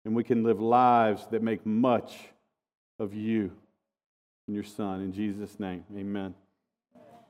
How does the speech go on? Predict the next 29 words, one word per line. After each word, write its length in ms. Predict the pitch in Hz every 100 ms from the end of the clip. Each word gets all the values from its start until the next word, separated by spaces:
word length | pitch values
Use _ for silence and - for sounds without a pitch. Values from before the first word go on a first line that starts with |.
| _ _ _
Beginning 320 | 120 135 151
in 80 | 147
verse 180 | 147 139
twenty-one, 560 | - 156 139 135 117 95 - - _ - _ _ _
Mark 280 | 127 139 -
chapter 340 | 147 - 135
one. 300 | 127 120 101 - _ _ _ _ _ 151
And 180 | 160
they 80 | 170
went 340 | 160 190 247 214
into 200 | 190 208
Capernaum, 680 | 180 220 240 180 139 190 180 - _ _ -
and 100 | 151
immediately 560 | 156 202 233 220 185 180
on 140 | 175
the 80 | 156
Sabbath 540 | - 196 202 175 160
he, 220 | 175 165 - _ -
he 160 | 175
entered 360 | 180 190 214 175
the 80 | 175
synagogue 560 | 196 180 147 151 151
and 100 | 156
was 160 | 147 -
teaching. 520 | - 180 - 110 98 - _ _ _ _ _ _ _ _ _ _ _ _ _ _ _ -
And 120 | - 151
they 80 |
were 100 | 170
astonished 1000 | 160 - - 220 214 190 123 104 - -